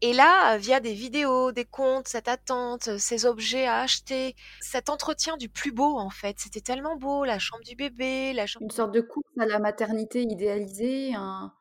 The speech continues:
Speaker 1: Ouais, ce qui est marrant, c'est que je me suis toujours défendue de ça. Heu, j'ai toujours gardé un esprit très critique, heu, positif et négatif sur ces comptes-là. Et à la fois, je pense qu'en les regardant,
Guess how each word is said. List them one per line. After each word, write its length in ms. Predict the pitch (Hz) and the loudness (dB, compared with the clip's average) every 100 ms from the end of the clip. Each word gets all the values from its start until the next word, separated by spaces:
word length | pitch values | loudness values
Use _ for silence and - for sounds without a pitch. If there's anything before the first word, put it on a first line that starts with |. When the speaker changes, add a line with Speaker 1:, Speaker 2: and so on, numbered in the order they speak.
| _ _ - | _ _ -10
Speaker 1:
Ouais, 140 | 240 240 | -8 -6
ce 140 | - | -4
qui 80 | - | -4
est 20 | |
marrant, 320 | 285 277 277 415 | -2 -2 -2 -4
c'est 220 | - 269 | -6 -6
que 280 | - 240 - | -2 -2 0
je 140 | 240 | -4
me 80 | 240 | -4
suis 140 | - | -6
toujours 240 | - 392 381 | -4 -2 0
défendue 460 | 330 - 294 247 | -2 -2 -6 -4
de 120 | 226 | -4
ça. 360 | 220 - 240 381 - - - - - - | -2 0 0 -2 -10 -20 -20 -20 -8 4
Heu, 300 | 208 202 196 | 8 8 8
j'ai 400 | 190 240 240 233 | 2 0 2 2
toujours 420 | - - 349 359 | 0 -2 2 2
gardé 280 | - 269 254 | 2 2 4
un 100 | 254 | 2
esprit 340 | 240 226 - 240 | 0 -4 -8 -8
très 220 | - 403 | -4 -4
critique, 600 | - - 320 339 330 269 | -2 -4 -2 -2 -2 0
heu, 300 | 226 214 202 | 2 2 0
positif 540 | - 214 196 - 262 | -2 -4 -4 -6 -4
et 40 | 208 | -4
négatif 440 | 190 202 202 320 | 0 -2 -2 -4
sur 180 | - 226 | -4 -4
ces 140 | - | -6
comptes-là. 480 | - 220 - 226 370 - | -6 -8 -2 0 0 0
Et 100 | 262 | 0
à 80 | 359 | 4
la 140 | 320 | 4
fois, 320 | 262 - 233 - - - - | 2 -2 -4 -6 -14 -14 -4
je 100 | - | -2
pense 160 | 294 - | -2 -2
qu'en 120 | 233 | 0
les 180 | 208 196 | 2 2
regardant, 640 | 202 285 294 285 285 311 | 4 6 6 6 2 2